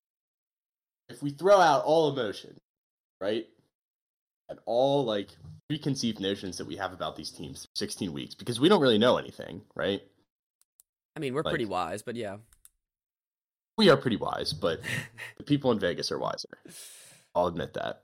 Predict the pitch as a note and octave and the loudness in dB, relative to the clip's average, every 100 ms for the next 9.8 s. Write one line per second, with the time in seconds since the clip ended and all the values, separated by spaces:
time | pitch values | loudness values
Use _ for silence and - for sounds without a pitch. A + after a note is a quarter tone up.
0 | _ C3+ B2 G#2 _ _ _ _ _ _ | _ -8 -8 -8 _ _ _ _ _ _
1 | _ _ - A#2 G2 F#2 E2+ - _ _ | _ _ 2 6 6 4 0 -6 _ _
2 | _ _ _ _ - G2 - G#2 B2 B2 | _ _ _ _ -2 0 2 0 0 2
3 | C#3 - - - G3+ G3+ - F#3 D#3 D3 | 4 4 2 8 6 6 0 0 2 4
4 | C3+ G2+ - B1 A1+ - _ _ _ _ | 4 2 -6 -8 -10 -20 _ _ _ _
5 | _ _ _ _ - G2 D2+ - C#2+ - | _ _ _ _ -8 -6 -8 -8 -8 -8
6 | - - - - F#2+ A#2 - _ _ _ | -12 -14 -14 -4 0 0 -2 _ _ _
7 | _ _ _ _ _ _ _ _ _ _ | _ _ _ _ _ _ _ _ _ _
8 | _ _ _ _ _ _ D3 A#2+ - _ | _ _ _ _ _ _ -8 -8 -10 _
9 | - C3 C#3+ C#3 C3+ A#2+ A2+ A2+ | -14 -8 -8 -8 -10 -8 -8 -10